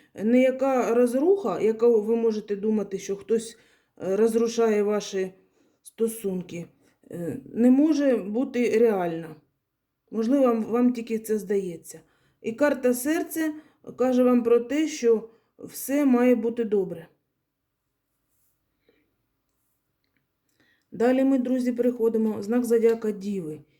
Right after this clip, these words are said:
Діва, туз пентаклів. Можливо, ви спіймали за хвіст свою золоту рибку, то тримайтеся її.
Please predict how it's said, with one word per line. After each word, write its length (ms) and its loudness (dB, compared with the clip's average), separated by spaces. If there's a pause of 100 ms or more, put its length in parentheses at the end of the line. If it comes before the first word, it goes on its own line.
(180)
Діва, 360 2
туз 260 -8
пентаклів. 840 -4 (520)
Можливо, 500 2
ви 260 2
спіймали 680 2
за 180 -2
хвіст 400 -4
свою 340 0
золоту 440 -2
рибку, 520 -4 (400)
то 100 -2
тримайтеся 760 0
її. 380 -14